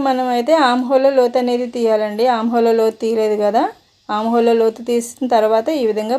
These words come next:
ప్రిన్స్ కట్ అయితే డ్రా చేసేసుకుని కట్ చేసేసుకుందాం.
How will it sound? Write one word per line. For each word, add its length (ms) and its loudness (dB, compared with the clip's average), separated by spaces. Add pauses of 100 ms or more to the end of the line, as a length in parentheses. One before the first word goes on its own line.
ప్రిన్స్ 320 -4
కట్ 180 -4
అయితే 180 0 (720)
డ్రా 120 6 (100)
చేసేసుకుని 600 -4
కట్ 180 -4
చేసేసుకుందాం. 580 -10